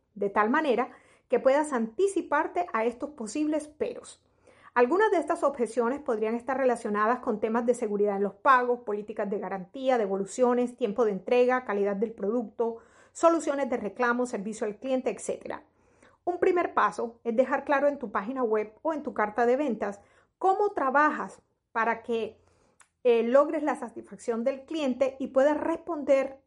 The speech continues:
estos interrogantes antes de que te los hagan. Cuarto,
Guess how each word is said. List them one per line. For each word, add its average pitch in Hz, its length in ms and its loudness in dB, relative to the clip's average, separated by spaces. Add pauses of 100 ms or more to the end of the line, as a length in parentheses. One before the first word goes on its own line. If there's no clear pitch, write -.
(100)
estos 285 360 -4
interrogantes 262 800 0
antes 233 340 -2
de 214 160 2
que 196 160 -6
te 190 160 -10
los 175 280 -12
hagan. - 380 -8 (640)
Cuarto, 220 480 2